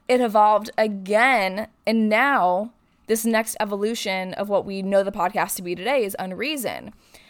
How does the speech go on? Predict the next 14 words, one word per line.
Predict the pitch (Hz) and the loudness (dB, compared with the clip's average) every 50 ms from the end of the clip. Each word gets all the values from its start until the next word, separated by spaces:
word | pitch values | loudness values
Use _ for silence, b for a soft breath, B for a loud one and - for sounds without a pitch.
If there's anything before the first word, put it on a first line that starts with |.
| B B - | B B 0
And | 247 254 | 2 2
of | 254 254 | 0 0
course, | - - 311 339 370 381 - - | -2 -4 -4 -4 -4 -6 -8 -8
each | - 233 254 240 - - | -8 -8 -8 -6 -8 -10
time | - 214 196 180 185 185 190 202 214 233 240 - | -8 -6 -4 -4 -2 -2 -2 -4 -4 -6 -6 -6
that | 196 196 196 | -4 -2 0
I've | 196 190 190 185 190 190 202 202 - - 196 185 | 2 2 2 2 0 -2 -4 -10 -14 -14 -10 -2
gone | - 196 185 190 196 202 | 0 2 2 2 0 -2
through | 196 - - 196 190 196 196 190 190 190 190 190 190 185 - | -6 -10 -12 -10 -6 -4 -4 -4 -2 -2 -2 -2 -4 -4 -6
these | 185 180 180 - | -8 -8 -8 -8
changes | - - 277 285 277 254 262 262 254 247 233 | -4 -2 0 0 2 2 2 2 2 2 0
and | 147 202 | -2 -2
these | 185 185 196 | -2 -6 -6
rebrands, | 175 185 190 175 180 185 185 180 175 185 | -6 -6 -6 -4 -2 -2 -2 -2 -4 -4